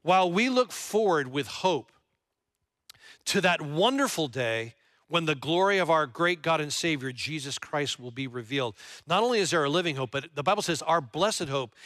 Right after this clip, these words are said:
is that one day Jesus Christ is coming back. And Peter talks in his second epistle about people scoff at that and say, "Ah, the church always talks about that. Oh, it's gonna get worse, and then Jesus is gonna come back, and it's all gonna be better."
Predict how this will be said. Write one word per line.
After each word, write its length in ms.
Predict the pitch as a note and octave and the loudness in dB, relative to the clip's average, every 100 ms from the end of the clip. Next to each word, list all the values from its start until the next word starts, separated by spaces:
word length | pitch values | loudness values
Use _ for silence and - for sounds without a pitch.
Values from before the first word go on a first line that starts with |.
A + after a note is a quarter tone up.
| - | -16
is 120 | C#3 | -6
that 160 | D3+ D3 | -4 -2
one 180 | F#3 G3+ | -2 0
day 180 | D#3 C#3 | -2 -2
Jesus 360 | - E3+ E3 | -4 -4 -4
Christ 400 | - - D3 C3 - | -6 -2 -2 -2 -6
is 160 | D#3+ - | -8 -8
coming 320 | - C3+ B2 | -10 -10 -6
back. 360 | B2 G#2+ - _ _ _ _ _ _ | -4 -4 -6 _ _ _ _ _ _
And 120 | D3 | -10
Peter 320 | - B3 C4+ E3+ | 0 2 2 0
talks 400 | - G#3 A3 - | 2 2 2 0
in 80 | |
his 120 | D3+ C#3 | -2 0
second 260 | G#3+ G#3 | 0 0
epistle 320 | E3+ F3 D3+ | -4 -4 -4
about 220 | C#3 C#3+ A#2+ - - | -2 -2 -2 -10 -10
people 260 | A3 F#3 | -8 -4
scoff 340 | D#3 - F#3+ F3+ | -4 2 2 2
at 40 | |
that 40 | C#3 | -4
and 100 | B2+ | -4
say, 100 | E3 | 0
"Ah, 260 | F3 F3 | 2 2
the 100 | D#3+ | 0
church 300 | C#3 F3+ D#3+ | -2 -2 0
always 220 | E3 D3+ - | 0 -2 0
talks 240 | E3 C#3 | -2 0
about 180 | D3+ C#3 | -2 0
that. 220 | D3+ C#3 - - | 0 -2 -8 -4
Oh, 200 | D#3+ D#3 | 0 2
it's 100 | D#3 | 0
gonna 220 | F3 D#3+ | -2 -2
get 180 | D3+ D3+ | -2 -2
worse, 300 | C3+ D3+ D3 | 0 0 0
and 100 | D#3+ | -4
then 100 | D3+ | -8
Jesus 280 | A#2+ D#3 D3 | -4 -6 -6
is 60 | |
gonna 200 | - D#3 | -8 -8
come 160 | C#3+ D3+ | -6 -6
back, 300 | C#3 D3 D3 | 0 0 -2
and 60 | C#3 | -4
it's 60 | |
all 120 | D#3 | -2
gonna 80 | C#3+ | -2
be 100 | C#3+ | -4
better." 300 | C3+ C#3+ C#3+ | 0 0 0